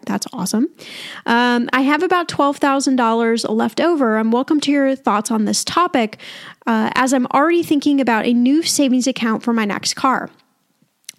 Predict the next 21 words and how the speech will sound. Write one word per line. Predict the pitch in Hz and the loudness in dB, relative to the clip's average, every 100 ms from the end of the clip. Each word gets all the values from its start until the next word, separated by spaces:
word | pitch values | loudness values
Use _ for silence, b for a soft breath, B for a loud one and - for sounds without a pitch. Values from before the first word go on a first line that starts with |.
| - | -8
Cars | - 320 381 349 | 0 2 2 0
are, | 247 247 240 226 226 | 0 2 0 0 0
there's | 254 262 | 0 0
so | - 302 | 0 0
many, | 302 269 233 - | 2 2 0 0
uh, | 220 202 196 190 | 0 0 0 -2
ways | 190 220 220 220 - | 0 0 2 0 -2
to | 214 | -2
think | 220 214 | -2 0
about | 190 170 - - | -2 -2 -4 -6
cars, | 214 185 180 196 | -4 -2 -4 -4
right? | 190 196 - | -2 -4 -2
So | 220 220 | -2 0
many | 254 277 | 0 0
of | 262 | 0
us | 247 - | -2 -2
live | 220 214 | -2 -2
in | 208 | -2
places | 208 220 202 | -2 -2 -4
where | 202 | -2
we | 190 190 | -2 -2